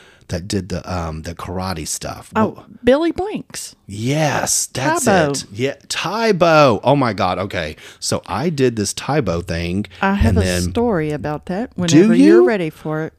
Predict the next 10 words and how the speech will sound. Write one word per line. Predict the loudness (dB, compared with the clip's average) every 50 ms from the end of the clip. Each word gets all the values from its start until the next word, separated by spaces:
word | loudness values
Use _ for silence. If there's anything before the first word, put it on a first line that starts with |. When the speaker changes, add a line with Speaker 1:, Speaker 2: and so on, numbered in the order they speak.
| _ _ -4
Speaker 1:
Oh | -2 0 2 2 4 4 4 2 2 -2
my | -2 -4 -4 -4 -4 -4 -4 -6
God. | -6 -6 -4 -4 -4 -6
Okay, | -6 -8 -8 -8
I'm | -6 -6 -4 -4
ready | -4 -4 -4 -6 -8
for | -8 -10 -10 -10 -10 -12
it. | -12 -12
Okay, | -12 -8 -6 -4 -4 -6 -6 -10
yeah. | -10 -8 -6 -6 -6